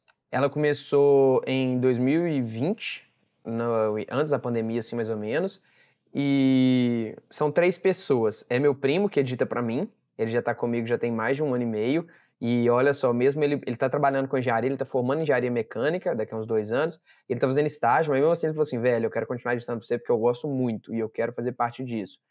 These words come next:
Então ele edita só fim de semana. É, aí o que que eu faço? Eu mudei totalmente minha rotina.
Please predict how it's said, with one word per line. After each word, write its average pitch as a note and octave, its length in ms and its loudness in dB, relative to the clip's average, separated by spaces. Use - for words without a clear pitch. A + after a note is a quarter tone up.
Então A#2+ 300 2
ele C#3 120 4
edita C3+ 440 0
só D#3 220 -2
fim F#3 160 -4
de E3+ 60 -10
semana. D3 520 0
É, A2 540 0
aí A#2 240 0
o C3+ 60 -2
que C#3 100 -8
que - 80 -6
eu D3+ 60 -4
faço? A#2+ 320 0
Eu A2 80 -6
mudei B2+ 280 0
totalmente F#3 380 0
minha F3+ 120 -2
rotina. C3+ 460 -4